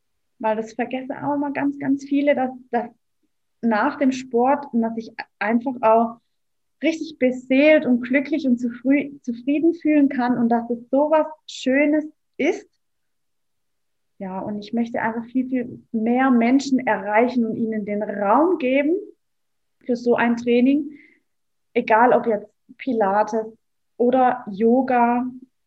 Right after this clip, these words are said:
gerade speziell beim Yoga mit den Meditationen am Ende oder diesen Stunden, die immer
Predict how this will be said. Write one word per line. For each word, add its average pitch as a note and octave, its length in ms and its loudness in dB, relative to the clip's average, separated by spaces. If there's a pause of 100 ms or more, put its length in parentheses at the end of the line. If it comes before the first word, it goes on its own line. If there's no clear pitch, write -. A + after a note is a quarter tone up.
(340)
gerade A#3 280 -2
speziell A3+ 440 0
beim A3 240 -2
Yoga A#3+ 320 2
mit A3+ 200 -2
den A3 400 -6
Meditationen A#3 880 2
am A3 180 -4
Ende B3+ 480 4
oder G#3+ 220 2
diesen G#3+ 460 -6
Stunden, C4 640 2
die A#3 140 -4
immer A#3+ 500 0